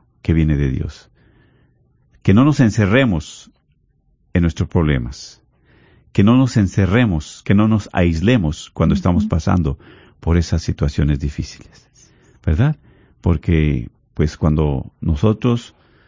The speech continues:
Speaker 1: queremos arreglar las cosas nosotros solos, pues, la prueba está de que han venido fracasos o situaciones difíciles
Speaker 2: Ujú.
Speaker 1: que no hemos podido.
Speaker 2: Exactamente.
Speaker 1: Pero Dios, como decimos, siempre está ahí,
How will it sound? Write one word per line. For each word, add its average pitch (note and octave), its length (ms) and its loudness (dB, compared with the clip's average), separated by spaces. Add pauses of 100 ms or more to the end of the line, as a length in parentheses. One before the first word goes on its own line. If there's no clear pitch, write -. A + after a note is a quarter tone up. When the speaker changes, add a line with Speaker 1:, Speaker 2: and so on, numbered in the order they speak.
(540)
Speaker 1:
queremos G2+ 320 2
arreglar F#2 400 2
las F#2 160 0
cosas F#2+ 280 0
nosotros E2 400 -2
solos, D#3 380 -2
pues, - 500 -10 (200)
la D#2+ 180 0
prueba G#2+ 200 2
está G2+ 240 0
de G#2+ 120 -2
que - 120 -4
han D#2 120 0
venido E2 440 0 (420)
fracasos F#2 600 -2
o G2 40 -12
situaciones E2 500 0
difíciles F#2+ 500 -4 (140)
Speaker 2:
Ujú. F#3+ 280 -2
Speaker 1:
que G#3+ 120 2
no D2 100 2
hemos C#2+ 280 -2
podido. C2+ 420 -4 (520)
Speaker 2:
Exactamente. G3+ 760 -10
Speaker 1:
Pero D#2+ 220 2
Dios, C3+ 440 0 (840)
como D2+ 220 0
decimos, G2+ 380 0
siempre D#2 360 -2
está D2 240 -4
ahí, C2 240 -6